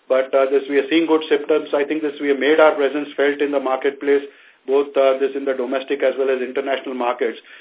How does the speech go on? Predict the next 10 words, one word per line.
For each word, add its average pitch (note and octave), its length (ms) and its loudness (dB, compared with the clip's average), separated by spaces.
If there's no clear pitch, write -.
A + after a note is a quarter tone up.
And, C#3+ 320 -4
uh, C#3+ 180 4
see, G3 140 -6
leading F3+ 400 0
companies, E3+ 540 4
leading D#3+ 320 0
distributors, D#3+ 680 0
dealers D#3 320 2
in D3+ 100 -2
India, D3+ 380 6